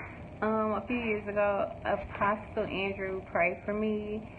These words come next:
and he told me to vision myself in that new house and in a new car and everything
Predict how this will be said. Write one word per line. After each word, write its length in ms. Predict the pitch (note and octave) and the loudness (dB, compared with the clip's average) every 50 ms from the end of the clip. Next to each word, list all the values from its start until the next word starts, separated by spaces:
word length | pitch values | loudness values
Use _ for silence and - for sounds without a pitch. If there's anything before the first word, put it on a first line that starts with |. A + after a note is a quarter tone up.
| - - - - | -14 -12 -10 -6
and 200 | - G3 G#3+ G#3+ | -2 0 0 0
he 60 | G#3+ - | 2 2
told 220 | A3+ G3 F#3+ F#3+ | 2 2 2 2
me 160 | G3 F#3 F#3+ - - | -2 -4 -6 -4 -4
to 100 | G#3 G3 G3 | -4 -2 0
vision 320 | F#3 F#3 F#3 F3+ - F3+ F3+ | 0 0 0 0 -2 -2 -2
myself 460 | F3+ F3 F3+ F3+ - F3 E3+ E3+ E3+ E3+ | -2 -2 -4 -2 0 2 2 2 0 0
in 200 | - - F3 E3+ | -4 -4 -2 0
that 220 | E3+ E3+ E3 E3 E3+ | 0 0 0 0 -2
new 160 | E3+ E3 F3 | -2 -4 -4
house 480 | F#3 - - F#3 F3+ E3 - - - - - - - - - - - - - - - - - - - - - | -6 -6 -4 -2 0 0 -2 -2 -6 -10 -10 -12 -12 -12 -12 -14 -14 -14 -14 -14 -12 -12 -12 -12 -12 -4 -2
and 500 | E3+ F3+ F3+ F3+ E3+ E3+ E3+ D#3+ - - - - F#3+ | 0 0 2 2 2 2 2 0 0 -2 -2 -2 -2
in 140 | F#3+ G3 G3 | 0 -2 -2
a 20 | |
new 240 | F#3+ F#3 F#3 F3+ F3+ - - - | -2 -2 -2 -4 -4 -4 -6 4
car 640 | - G#3+ G3 F#3 F3+ F3 F3 F3 F3 - - - - - - - - - | 6 6 6 6 4 2 2 0 0 -2 -2 -4 -8 -10 -12 -12 -6 -4
and 360 | E3+ F#3 - - - F3+ F3+ | -4 -2 -2 -2 -2 -2 -2
everything 480 | F3+ F#3 F3+ - F#3 F3+ F#3 - - | -4 -6 -6 -6 -4 -4 -4 -4 -4